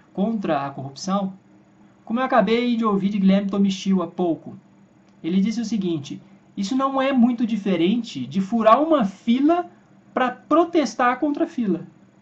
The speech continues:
Você leva vantagem e diz que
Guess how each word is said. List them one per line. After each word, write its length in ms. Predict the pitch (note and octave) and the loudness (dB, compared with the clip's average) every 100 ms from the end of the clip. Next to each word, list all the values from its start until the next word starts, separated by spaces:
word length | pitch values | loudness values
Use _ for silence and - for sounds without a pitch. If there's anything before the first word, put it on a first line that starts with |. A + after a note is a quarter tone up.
| - | -16
Você 340 | B2+ D3+ A#3 | -10 -6 -2
leva 440 | A3+ A#3 D4 D#4 C#4 | 0 6 6 8 4
vantagem 960 | A#3+ G3+ F#3+ G#3 A3+ B3 D#4 D#4 C#4 | 2 -2 4 6 6 4 0 0 0
e 60 | A#3+ | -2
diz 280 | G#3 B3+ | -2 -4
que 120 | - | -4